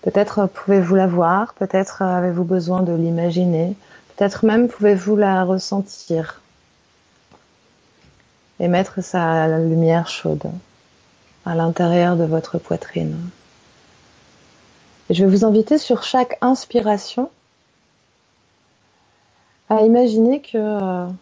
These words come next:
eh bien, cette sphère s'expanse et devient de plus en plus grande. Elle s'expanse sur chaque inspiration, prenant de plus en plus de place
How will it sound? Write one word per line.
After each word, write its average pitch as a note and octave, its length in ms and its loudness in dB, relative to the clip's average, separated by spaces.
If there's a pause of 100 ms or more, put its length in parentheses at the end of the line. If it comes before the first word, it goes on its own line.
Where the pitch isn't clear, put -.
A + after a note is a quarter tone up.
(400)
eh F#3+ 40 -2
bien, G#3 160 0
cette G#3 220 -2
sphère B3 360 -2
s'expanse F#3 760 -6
et G3+ 40 -2
devient G3+ 420 2
de G#3 80 4
plus G#3+ 440 -2
en A3 80 -2
plus G#3+ 220 -4
grande. F3 440 -8 (2250)
Elle F3+ 140 -4
s'expanse G3 640 -4
sur F#3+ 220 -6 (100)
chaque A3 320 -2
inspiration, G#3 680 -2
prenant G3+ 300 2
de F#3+ 100 2
plus G3 400 0
en G3+ 120 2
plus G3 280 -4
de G3+ 80 -2
place - 580 -8